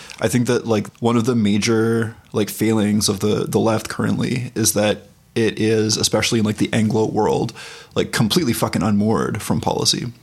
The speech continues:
I think in the U S, there's, like, a really obvious reason for that, which is that there is, you know, no political party that's even remotely. So pe-, the idea that you could, that you could have policy that you like is sort of, like, nonsense to people in the first place, right? So everything then becomes about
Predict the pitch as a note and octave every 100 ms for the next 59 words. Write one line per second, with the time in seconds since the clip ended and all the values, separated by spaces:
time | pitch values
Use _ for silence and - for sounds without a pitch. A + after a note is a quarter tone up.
0 | - - - A2+ B2 A#2 G#2+ G#2 G2 B2
1 | D3 - - - A#2 G#2 G#2+ G#2 G#2 G2+
2 | G2 G2+ G#2 G#2+ G#2+ G#2+ A2+ A#2 B2 -
3 | - C3 A2+ A2+ G2 A2+ - A2 G#2+ G#2+
4 | - - - - _ - A#2+ A2+ A2+ A2+
5 | - - - A2 B2+ G#2 - G#2+ G#2 G#2+
6 | G#2+ G#2 G2+ G2 G2 G#2 - - - -
7 | _ _ _ _ _ _ _ - - G2+
8 | B2 A2 A2+ G2+ C3 A2+ A2 G2+ G2+ G2+
9 | - - - G#2+ G#2+ G#2 A2 G2+ G2 G#2
10 | G#2+ A2 G#2+ A2 A2 - - A2 - G2
11 | G#2+ - A2+ A2 G#2 G#2 G2+ - G#2 -
12 | - F#2 - - - - - - - -
13 | - - - - - C3 D#3 C3 A2 A2
14 | G#2+ A2 A#2+ A2 G#2+ G#2 G#2+ -